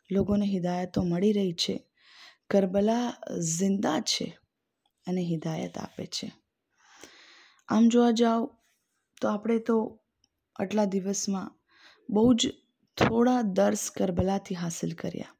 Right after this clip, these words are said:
પણ દરઅસલમાં કરબલાથી દરેકે દરેક સારી વાતનો દર્સ મળી શકે છે આપણને. જેટલી પણ સારી વાતો છે,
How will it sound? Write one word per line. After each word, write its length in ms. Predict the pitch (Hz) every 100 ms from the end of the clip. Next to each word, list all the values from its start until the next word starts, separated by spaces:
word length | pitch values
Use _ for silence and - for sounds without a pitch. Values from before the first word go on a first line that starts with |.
| _ _ _ _ _ _ _ _ _ _ _ _ _ _
પણ 240 | 214 214 - - _ _ _ _ _
દરઅસલમાં 1000 | 196 202 - 240 262 - 226 214 202 226 - _ _ _ _ _ _ _ _ -
કરબલાથી 800 | 240 220 220 254 285 277 269 254 240 -
દરેકે 460 | 226 240 262 - 240 190
દરેક 420 | 214 233 285 294 294 - _
સારી 680 | - - - 202 202 240 240 190
વાતનો 320 | 185 180 180
દર્સ 280 | 170 175 165 170
મળી 280 | - - -
શકે 240 | - -
છે 160 | - -
આપણને. 400 | - - - - _ _ _ _ _ _ _ _ _ - _ _ -
જેટલી 340 | 202 208 226
પણ 240 | 220 208 202
સારી 300 | 202 190 208
વાતો 280 | 196 185 190
છે, 200 | -